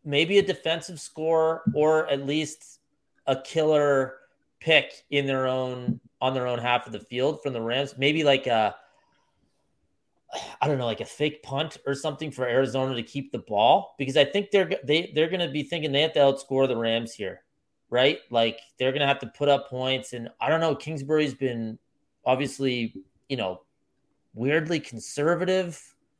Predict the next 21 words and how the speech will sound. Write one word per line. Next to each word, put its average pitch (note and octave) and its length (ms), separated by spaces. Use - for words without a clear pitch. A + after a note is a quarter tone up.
uh, - 320
in C3 160
general F3 580
during C#3 240
his B2 160
tenure D3 400
as B2+ 140
a A2+ 80
coach, E3 420
so A#2+ 480
we'll B2 100
see D3 220
if C#3 140
that A#2+ 220
changes D3+ 420
at E3 100
all. F3 340
I G#3 120
don't D4 180
th-, - 120
like, E3+ 240